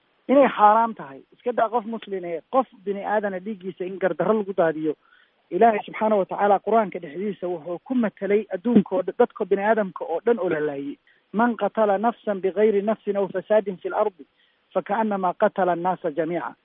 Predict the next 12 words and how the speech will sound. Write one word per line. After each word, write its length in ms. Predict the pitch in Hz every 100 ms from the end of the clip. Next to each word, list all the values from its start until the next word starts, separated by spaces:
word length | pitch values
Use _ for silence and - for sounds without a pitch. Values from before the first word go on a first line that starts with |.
| _
Een, 460 | 170 180 180 175 165 - _ _ _
kelmadda 420 | - 196 240 202 196
nafsan 500 | 262 - - 196 196
waxaa 260 | 202 202 190
lagu 200 | 190 233
sheegay, 400 | - 185 170 156 - _ -
een, 460 | 160 160 156 151 135
een, 380 | 156 143 135 120 - _ _
nakira 520 | 170 190 - 262 180 -
fi 120 | - 196
cumuumi 360 | 196 214 214
nafyi. 340 | 196 214 -